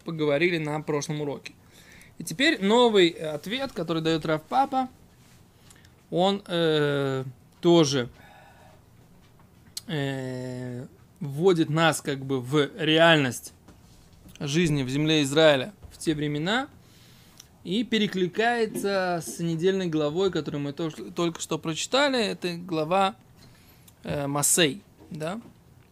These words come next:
Дело в том, что сейчас вы поймете, как это перекликается с недельной главой, пока, э, начинаете следить за мной. Раз, два, три, четыре, пять, шесть, семь, восьмая строчка сверху, Рав Папа Омар.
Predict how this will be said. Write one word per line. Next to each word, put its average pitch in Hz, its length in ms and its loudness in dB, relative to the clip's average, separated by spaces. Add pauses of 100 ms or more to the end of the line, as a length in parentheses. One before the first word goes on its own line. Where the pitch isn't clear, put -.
(720)
Дело 160 220 -2
в 147 60 -8
том, 262 260 -2
что 170 480 0
сейчас 175 200 -6
вы 165 60 -6
поймете, 175 320 -2
как 151 160 -4
это 151 140 -8
перекликается 160 520 -6
с - 20 -8
недельной 202 280 -4
главой, 254 220 -4
пока, 208 420 -2
э, 165 260 -6
начинаете 170 420 -8
следить 170 260 -8
за 180 80 -4
мной. 233 240 -4
Раз, 180 320 -2
два, 151 320 -4
три, 160 440 -6
четыре, 226 420 -8
пять, 190 440 -6
шесть, 185 520 -8
семь, 202 400 -8
восьмая 190 400 -4
строчка 175 320 -6
сверху, 220 340 -4
Рав 165 180 -2
Папа 220 320 2
Омар. 170 300 0